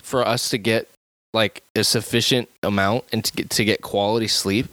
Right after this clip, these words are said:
And, like, I think so many of us, like, don't get good sleep, and it's a hu-, it's a big reason for a lot of, like, problems we have, I think.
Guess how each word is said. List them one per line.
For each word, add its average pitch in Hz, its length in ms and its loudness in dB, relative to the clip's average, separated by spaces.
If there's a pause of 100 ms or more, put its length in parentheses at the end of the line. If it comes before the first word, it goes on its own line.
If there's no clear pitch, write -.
And, 123 140 0
like, 117 280 0
I 110 80 -2
think 208 240 0
so - 340 2
many 107 260 0
of 104 100 0
us, 95 220 -2
like, 98 240 -2
don't 101 280 0
get - 260 -2
good 101 220 -2
sleep, - 480 0 (480)
and 101 440 0 (680)
it's - 160 0
a 151 120 4
hu-, 151 420 0
it's - 140 -4
a 156 60 0
big 120 320 0
reason 113 340 0
for 101 180 -2
a 92 60 0
lot 92 240 2
of, - 240 -6
like, 80 200 -2
problems 78 640 -2
we 58 120 -6
have, 92 300 -4
I - 40 -4
think. - 320 -6